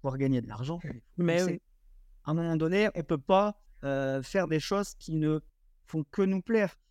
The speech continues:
Speaker 1: Je te prends l'exemple de personnes qui sont dans la rat race. Alors, j'imagine que tous ceux qui écoutent ton podcast, c'est des gens qui sont déjà, je vais pas dire sortis de la rat race, mais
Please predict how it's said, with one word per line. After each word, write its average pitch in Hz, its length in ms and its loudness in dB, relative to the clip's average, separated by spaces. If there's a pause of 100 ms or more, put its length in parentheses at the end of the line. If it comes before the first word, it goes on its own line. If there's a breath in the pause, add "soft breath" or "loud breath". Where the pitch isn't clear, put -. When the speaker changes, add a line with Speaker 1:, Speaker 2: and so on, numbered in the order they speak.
(120)
Speaker 1:
Je - 60 -20
te 180 80 0
prends 196 180 0
l'exemple 180 640 0
de 135 480 0
personnes 156 280 -4
qui - 120 -12
sont 135 100 -6
dans 135 80 -2
la 123 120 0
rat 131 180 0
race. 185 240 2
Alors, 127 180 -8 (1000)
j'imagine 139 500 2
que 151 80 0
tous 131 180 -6
ceux - 140 -6
qui - 140 -4
écoutent 139 200 -12
ton 139 140 -4
podcast, 139 480 -2
c'est 127 140 -6
des 127 140 0
gens 156 140 0
qui - 160 -12
sont - 140 -16 (400)
déjà, 151 500 2
je - 300 -20
vais - 60 -20
pas 147 80 -4
dire 139 140 -2
sortis - 300 -4
de 156 60 -2
la 151 80 2
rat 156 180 -2
race, 170 220 -2
mais 139 160 -4